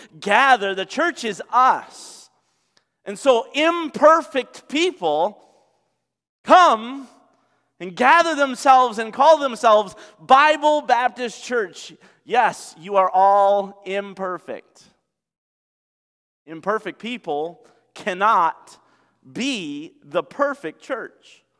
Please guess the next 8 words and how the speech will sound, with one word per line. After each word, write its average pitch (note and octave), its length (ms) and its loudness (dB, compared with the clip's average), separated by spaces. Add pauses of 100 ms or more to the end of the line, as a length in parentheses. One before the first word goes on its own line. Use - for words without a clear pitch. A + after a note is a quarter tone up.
(600)
So A#3 160 -2
how G#3 600 4
do G#3 140 -8
we G#3+ 440 -8
imagine G#3 840 -2
the G3+ 80 -2
perfect G#3+ 400 -4
church? - 540 -8